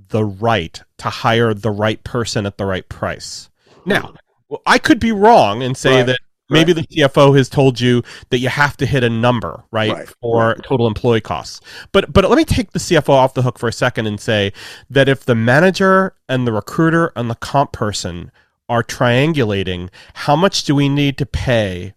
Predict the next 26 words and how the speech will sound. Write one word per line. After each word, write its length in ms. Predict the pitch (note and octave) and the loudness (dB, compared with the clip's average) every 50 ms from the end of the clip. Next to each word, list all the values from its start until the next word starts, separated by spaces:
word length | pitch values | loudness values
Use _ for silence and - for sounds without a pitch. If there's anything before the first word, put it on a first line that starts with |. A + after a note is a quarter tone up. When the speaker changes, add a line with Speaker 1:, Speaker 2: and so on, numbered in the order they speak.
| _ | _
Speaker 1:
for 180 | _ _ C3+ B2+ | _ _ -4 -2
the 120 | G#2 A2+ | -2 -2
right 320 | G2 G2+ A#2 B2+ B2 - - | -2 0 0 0 0 -2 -6
person 520 | - - B2+ B2 - - - A2 G2+ G2 - | -6 -4 -4 -2 -2 -4 -4 -4 -4 -6 -6
in 280 | - A#2 A2+ A2+ A2 G#2+ | -6 -6 -4 -4 -4 -4
this 200 | G#2 G2+ - - | -4 -4 -6 -8
job? 480 | - - A2+ G#2 F#2 D2+ C2 C2 - - _ _ _ _ - - - - - - | -8 -4 -4 -2 -2 -4 -8 -10 -16 -20 _ _ _ _ -20 -20 -20 -20 -20 -6
Then 300 | A#2+ C3 B2+ B2+ B2+ B2 - _ _ | -2 0 0 0 -2 -4 -8 _ _
I'm 260 | B2+ C3+ D3+ F3+ G3+ G3 | -2 -2 0 0 0 0
going 260 | G3+ G3+ G3 F#3+ E3+ | 2 2 2 0 0
to 140 | - - D#3 | -2 -6 -6
say 440 | - - - - B2+ A#2 A2 A2 A2+ | -6 -6 -4 0 0 2 2 2 0
that 160 | G2+ G#2+ G2+ | -2 -2 -4
it's 180 | G#2+ - - - | -6 -8 -10 -10
the 100 | - A#2+ | -10 -10
comp 360 | - - - - D3+ D#3+ - | -8 -8 -4 -2 -2 -2 -2
person 420 | - - F3+ E3+ - - - D#3+ D3 | -6 -6 -6 -4 -4 -4 -4 -2 -2
and 120 | C#3 C3 | -2 -2
the 60 | B2 A2+ | -4 -4
recruiter 640 | A2 - - - - C#3 C3 G#2 E2+ D2+ D2 - - - _ _ - - - - - - | -6 -8 -10 -6 -2 -2 -2 -2 -4 -8 -10 -14 -14 -18 _ _ -20 -20 -20 -20 -16 -6
who 120 | - C3+ | -4 -2
need 220 | A#2+ A#2+ A#2+ A2 - | -2 -2 -2 -2 -2
to 100 | B2+ A2 | -4 -4
lead 420 | G#2 G#2 A#2 B2 C3+ D3 D3+ D3 | -4 -4 -2 -2 -2 -2 -2 -4
the 60 | D#3+ D3 | -4 -4
manager 640 | C#3 B2 A#2+ B2 A#2 G2+ - - D#2+ D#2 D2+ - | 0 0 2 2 0 0 -2 -6 -10 -12 -12 -14